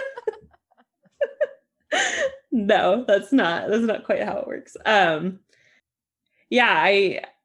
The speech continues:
I think, like, <laughs> I struggle with, with being bad at things sometimes. Not that I'm, like,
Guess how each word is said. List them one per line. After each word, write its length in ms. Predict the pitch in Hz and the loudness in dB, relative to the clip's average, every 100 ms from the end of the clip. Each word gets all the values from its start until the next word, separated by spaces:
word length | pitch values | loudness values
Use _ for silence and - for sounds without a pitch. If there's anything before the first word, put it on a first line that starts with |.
| _ _ - | _ _ -12
I 260 | 175 175 | -4 -4
think, 540 | 175 196 185 - - _ _ _ _ _ _ _ _ _ _ _ _ _ _ _ _ _ _ _ _ _ _ _ _ | -2 -6 -8 -12 -20 _ _ _ _ _ _ _ _ _ _ _ _ _ _ _ _ _ _ _ _ _ _ _ _
like, 420 | 190 170 - - - - 185 - _ | -2 -2 -4 -18 -20 -8 -8 -8 _
<laughs> 360 | _ - - - | _ -20 -8 -2
I 80 | 202 | -2
struggle 640 | - 214 190 202 220 233 | -2 0 2 2 2 2
with, 440 | 202 180 175 190 - 226 - _ _ - | 2 2 2 -2 -6 -20 -20 _ _ -14
with 200 | 214 - | -14 -6
being 280 | 220 202 180 | -2 -2 -2
bad 260 | 143 147 | -2 -2
at 160 | - - | -4 -4
things 280 | 180 196 - | -4 -4 -6
sometimes. 440 | 185 - 156 - | -8 -6 -6 -2
Not 200 | 247 262 | 0 2
that 260 | 247 202 185 | 2 4 2
I'm, 120 | 175 | 0
like, 260 | 156 156 | -2 -8